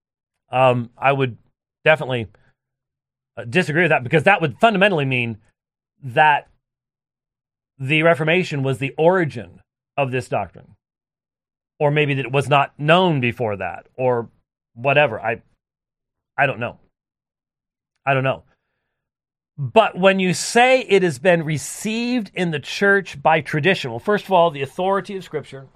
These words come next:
and Sola Scriptura and the authority of Scripture are absolutely, absolutely, categorically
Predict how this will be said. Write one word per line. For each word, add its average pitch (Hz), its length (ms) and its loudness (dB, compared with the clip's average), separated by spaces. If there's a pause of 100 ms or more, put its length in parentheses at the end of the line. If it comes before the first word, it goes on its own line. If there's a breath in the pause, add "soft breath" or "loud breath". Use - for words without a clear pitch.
(140)
and 135 140 -14
Sola 170 260 -4
Scriptura 165 480 -6
and 135 120 -10
the 123 60 -8
authority 143 260 -8
of 135 60 -12
Scripture 139 380 -12
are - 220 -2 (100)
absolutely, 127 1160 -4 (640)
absolutely, 151 1000 -4
categorically 151 1200 -2